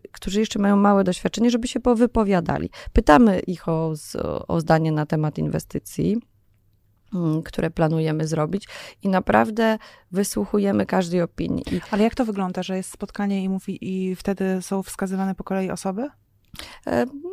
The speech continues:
Speaker 1: no, jest
Speaker 2: Czy
Speaker 1: spotkanie,
Speaker 2: mhm.
Speaker 1: omawiamy jakiś bieżący nasz pipeline inwestycyjny, tak to nazywamy. No i jeż-,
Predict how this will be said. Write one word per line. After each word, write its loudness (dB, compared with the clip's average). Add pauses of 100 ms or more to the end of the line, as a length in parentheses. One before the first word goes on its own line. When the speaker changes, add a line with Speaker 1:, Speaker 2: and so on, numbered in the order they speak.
Speaker 1:
no, -6
jest -2
Speaker 2:
Czy 2
Speaker 1:
spotkanie, 6
Speaker 2:
mhm. 2
Speaker 1:
omawiamy 4
jakiś -6
bieżący -2
nasz -2
pipeline -2
inwestycyjny, -4
tak -6
to -8 (140)
nazywamy. 0 (880)
No 0
i -4 (140)
jeż-, -2